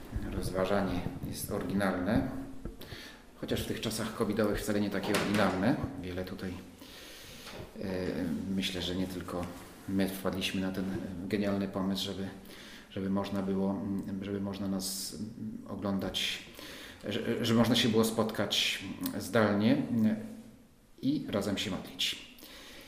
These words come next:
Ale modlitwa jest ta sama. I, i właśnie to, że jesteśmy choć nie wszyscy razem, to w tym samym czasie i to, że możemy widzieć Przenajświętszy Sakrament,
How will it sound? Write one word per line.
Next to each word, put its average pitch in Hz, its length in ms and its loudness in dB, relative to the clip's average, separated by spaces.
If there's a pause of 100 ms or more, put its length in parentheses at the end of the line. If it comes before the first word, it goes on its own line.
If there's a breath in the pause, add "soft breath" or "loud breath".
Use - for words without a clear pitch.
(920 loud breath)
Ale 147 140 8
modlitwa 120 300 8
jest - 140 2
ta 107 80 0
sama. - 260 -4 (1300)
I, 120 400 8 (640 loud breath)
i 131 40 0
właśnie 120 240 6
to, 123 180 6
że 120 100 6
jesteśmy 113 400 4
choć - 960 0
nie 110 100 8
wszyscy - 420 4
razem, 95 540 6
to 107 80 2
w - 80 -2
tym 107 160 4
samym 101 280 2
czasie 101 340 2 (600 loud breath)
i 117 60 -10
to, 110 140 2
że 107 100 2
możemy 98 260 0
widzieć 95 520 0 (160)
Przenajświętszy 92 640 -2
Sakrament, 107 720 4